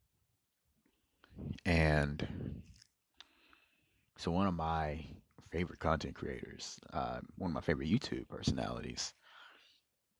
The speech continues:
uh, Justin J, recently announced that he is H I V positive.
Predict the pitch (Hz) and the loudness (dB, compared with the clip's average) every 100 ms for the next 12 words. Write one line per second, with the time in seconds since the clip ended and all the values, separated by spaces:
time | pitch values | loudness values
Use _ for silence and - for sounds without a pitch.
0 | _ _ - - 60 55 55 52 - - | _ _ -16 -4 -2 0 -2 -6 -10 -12
1 | - - - _ _ _ _ _ _ _ | -14 -20 -20 _ _ _ _ _ _ _
2 | - - 87 - 71 92 95 78 - - | -14 -2 -2 -2 -2 0 0 -2 -10 -20
3 | - - - _ _ _ _ _ _ _ | -20 -20 -20 _ _ _ _ _ _ _
4 | _ - 95 98 90 85 82 80 78 98 | _ 0 2 4 2 4 2 4 2 2
5 | 120 - 73 78 90 80 69 73 76 82 | -2 -6 -4 -4 -4 -4 -6 -8 -8 -8
6 | 98 - - 71 - 76 85 90 98 120 | -10 -14 -8 -6 -2 0 2 4 4 4
7 | - | -4